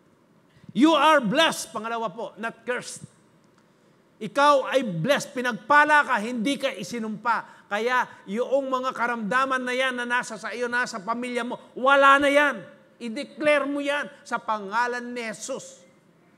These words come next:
Binunot, winasak, dinurog na ng,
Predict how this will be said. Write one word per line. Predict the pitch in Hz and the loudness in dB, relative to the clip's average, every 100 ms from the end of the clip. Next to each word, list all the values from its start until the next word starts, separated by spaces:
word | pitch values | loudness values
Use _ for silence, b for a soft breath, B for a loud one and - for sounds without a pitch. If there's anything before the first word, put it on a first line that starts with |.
| _ _ _ _ _ _ _ _ _ _ | _ _ _ _ _ _ _ _ _ _
Binunot, | 139 180 240 254 269 262 262 | -12 -6 -4 -4 -4 -4 -6
winasak, | 226 240 254 247 254 170 | -6 -2 -2 -2 -4 -6
dinurog | 175 247 269 370 330 233 | -6 -4 0 2 0 -2
na | 226 | -6
ng, | 226 220 | -6 -8